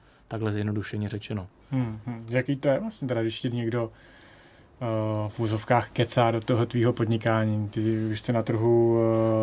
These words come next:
Speaker 2: eh, více než těch dvanáct let a najednou si řekneš teda o pomoc, přijde tam někdo, i koho jsi vybral, ale ten někdo najednou ti začne říkat, jako, "Tak ten mezinárodní obchod,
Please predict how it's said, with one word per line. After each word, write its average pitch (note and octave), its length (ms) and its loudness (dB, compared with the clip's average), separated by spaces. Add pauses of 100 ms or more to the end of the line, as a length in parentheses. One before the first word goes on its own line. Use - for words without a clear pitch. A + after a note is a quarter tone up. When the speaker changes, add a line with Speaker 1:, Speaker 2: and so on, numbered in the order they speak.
(300)
Speaker 2:
eh, - 40 -6
více A#2 300 -4
než A2+ 140 -2
těch A#2+ 140 -4
dvanáct A#2 380 0
let A#2 420 2
a A2+ 440 4
najednou A2+ 540 0
si A#2+ 140 -4
řekneš A#2 260 -2
teda B2 160 2
o A#2 100 -2
pomoc, C3 460 4 (440)
přijde A#2+ 240 0
tam B2+ 160 6
někdo, B2 260 2
i B2+ 60 -2
koho A#2+ 240 0
jsi C#3+ 120 -4
vybral, A#2 580 2 (120)
ale A2+ 200 -2
ten B2 280 4
někdo B2 400 6
najednou B2 480 4
ti A#2+ 120 0
začne A#2 300 -2
říkat, A2+ 260 -2
jako, A#2 240 -2
"Tak A#2 160 -6
ten B2 160 -2
mezinárodní B2 500 2
obchod, C3+ 280 0